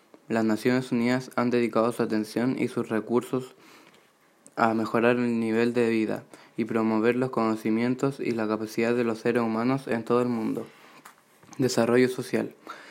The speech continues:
Antes de dos mil quince, el ochenta y cuatro por ciento de los al-, adultos y ochenta y nueve por ciento de los niños sabían leer y escribir y como objetivo para el dos mil quince era asegurar que todos los niños completen el ciclo de la enseñanza primaria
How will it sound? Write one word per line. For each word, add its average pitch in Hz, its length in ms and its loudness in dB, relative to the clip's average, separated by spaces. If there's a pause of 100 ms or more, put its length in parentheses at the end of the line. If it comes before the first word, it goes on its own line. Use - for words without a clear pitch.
(200)
Antes 127 300 4
de 131 160 2
dos 113 180 -2
mil 120 280 0
quince, 131 580 0
el 113 200 0
ochenta 110 300 -2
y 107 40 2
cuatro 120 320 2
por 113 160 -4
ciento 127 340 -2
de 123 80 0
los 113 240 -2
al-, 110 220 -2 (240)
adultos 123 540 2 (120)
y 120 80 2
ochenta 113 380 -2
y - 20 0
nueve 117 220 0
por 120 120 2
ciento 123 360 -2
de 117 80 2
los 110 180 0
niños 127 380 2 (580)
sabían 120 480 2
leer 117 400 0
y 127 140 2
escribir 120 520 2
y 117 120 2
como 110 240 0
objetivo 117 520 0
para 113 200 0
el 107 80 0
dos 110 100 -6
mil 113 260 -4
quince 131 520 2 (400)
era 123 200 4
asegurar 117 460 0
que - 140 -4
todos 113 240 4
los 123 100 -4
niños 120 340 0
completen 117 640 0
el 110 140 -2
ciclo 117 320 2
de 120 100 2
la 117 80 0
enseñanza 110 560 -2
primaria 113 500 0